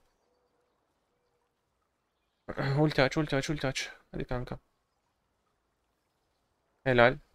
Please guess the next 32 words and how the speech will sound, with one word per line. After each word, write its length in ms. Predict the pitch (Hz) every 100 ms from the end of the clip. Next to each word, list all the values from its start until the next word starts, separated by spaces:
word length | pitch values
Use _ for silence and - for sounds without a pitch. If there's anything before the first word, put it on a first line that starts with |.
| - - - _ -
Süper. 640 | - - - - - - - _ _ _ _ _ _ _ _ _ _ _ _ _ _ _ _ _ _ _ _ _ _ _ _ _ _ -
Bir 60 | 151
tane 160 | 143
kapan 320 | 139 131 139
pençe 280 | 135 131 127
falan. 200 | 131 123
Dün 60 | 143
hatırlıyor 300 | 156 170 196
musunuz? 260 | 185 139 135
Üç 160 | 147
tane 180 | 156 147
ad-, 140 | 139
ka-, 300 | 147 147 -
iki 140 | 151 -
tane, 200 | 160 156
üç 120 | 151
tane 160 | 160 147
kapan 320 | 139 143 139
pençe 280 | 143 143 143
yapan 180 | 135 135
adam 240 | 131 135
vardı. 200 | 127 113
İki 180 | 117 151
tane, 340 | 143 131 127 127 _ _ - - - - _ _
her 180 | 139 160
şeyden 240 | 160 151
iki 160 | 147 147
tane 220 | 147 127
yapmıştı. 500 | 113 - 117 - 135 - - - - _ - _ _ _ _ _ _ _ _
Belt, 460 | 117 131 139 160 - - - -
mana, 500 | 123 127 123 147 - _ _ _ _ _
bel-, 200 | 117 104